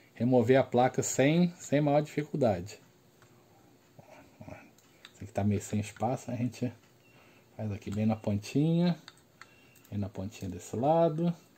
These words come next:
Ó, a gente vai indo. Aqui agora mais um pouquinho desse lado de cá de novo.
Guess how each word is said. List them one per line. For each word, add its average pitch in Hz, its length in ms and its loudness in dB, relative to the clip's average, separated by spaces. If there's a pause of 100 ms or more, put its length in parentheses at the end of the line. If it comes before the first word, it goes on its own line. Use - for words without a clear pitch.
(960)
Ó, - 120 -16
a - 300 -20
gente 107 180 -14
vai 156 280 -6
indo. 82 240 -8 (1120)
Aqui - 160 -16
agora 101 220 -4
mais 101 180 -2
um - 40 -14
pouquinho 101 320 -6
desse 101 260 -8
lado 95 160 -6
de 110 100 -8
cá 120 240 -4
de 127 140 0
novo. 180 440 2